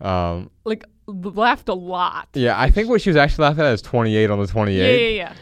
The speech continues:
Speaker 1: But, like, it's, it, it appeared that she was laughing like, "There's no way you're twenty-eight."
Speaker 2: Yeah.
Speaker 1: Um, but the funny thing is, like, how many times we've told her what your age is, and she still has no idea.
Speaker 2: Doesn't care.
Speaker 1: Yeah.
Speaker 2: Doesn't, yep.
Speaker 1: No,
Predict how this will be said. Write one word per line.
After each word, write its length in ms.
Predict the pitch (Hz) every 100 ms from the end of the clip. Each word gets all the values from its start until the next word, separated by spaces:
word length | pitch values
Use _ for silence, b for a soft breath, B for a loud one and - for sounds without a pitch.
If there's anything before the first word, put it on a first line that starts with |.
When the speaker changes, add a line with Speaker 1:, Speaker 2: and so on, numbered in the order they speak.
| B B -
Speaker 1:
But, 380 | 120 107 - 104
like, 220 | 107 101
it's, 220 | 117 -
it, 220 | 151 139 _ _ -
it 140 | 127
appeared 420 | 117 147 160 147
that 80 | 120
she 120 | 110
was 140 | 120 104
laughing 400 | 110 107 101 104
like, 300 | 101 92 -
"There's 240 | 107 101 95
no 220 | 113 113
way 220 | 117 131
you're 180 | 123 143
twenty-eight." 720 | 135 - 95 90 87 90 92 -
Speaker 2:
Yeah. 480 | 196 185 156 - 175 b b -
Speaker 1:
Um, 520 | 113 107 101 101 104 _ _
but 180 | 135 127 - _
the 100 | 135
funny 180 | - 220
thing 120 | 165 135
is, 120 | 117
like, 140 | 110
how 160 | 107 123
many 140 | 127
times 280 | 117 113 104
we've 180 | 98 101
told 280 | - 98 92
her 220 | 95 95 -
what 160 | 95
your 160 | 90 87
age 260 | 85 87
is, 200 | 92 90
and 80 | 85
she 140 | 80 101
still 200 | - 95
has 260 | 90 78
no 420 | 78 76 78 82 87
idea. 480 | 85 80 76 73 -
Speaker 2:
Doesn't 360 | - 202 185 175
care. 260 | - - -
Speaker 1:
Yeah. 320 | - 101 80 73 -
Speaker 2:
Doesn't, 480 | 190 196 185 - - -
yep. 220 | 180 - -
Speaker 1:
No, 180 | 117